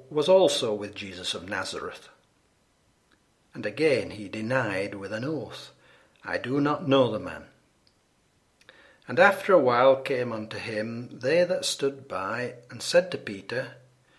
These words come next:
"Surely thou also art one of them, for thy speech bewrayeth thee." Then began he to curse and to swear, saying, "I know not the man." And immediately the cock crew.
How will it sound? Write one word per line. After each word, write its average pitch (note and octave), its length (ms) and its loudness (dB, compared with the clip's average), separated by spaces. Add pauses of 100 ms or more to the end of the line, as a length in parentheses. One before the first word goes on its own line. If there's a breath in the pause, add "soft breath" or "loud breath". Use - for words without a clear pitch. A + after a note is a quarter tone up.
(280 soft breath)
"Surely F3 640 4
thou C#3+ 220 0
also A2+ 560 2
art A2 380 -4
one A2 260 -4
of E2+ 140 -12
them, F2 160 -12 (480)
for D#3 200 4
thy A2+ 180 0
speech C#3+ 600 -4
bewrayeth B2 580 -2
thee." F#2 300 -12 (1600 soft breath)
Then D3+ 280 2
began A2 380 -2
he A2+ 320 -10
to - 140 -10
curse C3+ 640 -4
and - 160 -12
to - 80 -10
swear, B2+ 400 -2
saying, G#2 520 -4 (800 soft breath)
"I F3 120 -6
know G#3+ 240 8
not C#3 240 4
the - 80 -10
man." G2+ 420 -8 (1300)
And A2+ 160 -14
immediately A#2 760 -2
the G#2 160 -8
cock - 460 -6
crew. G2 360 -10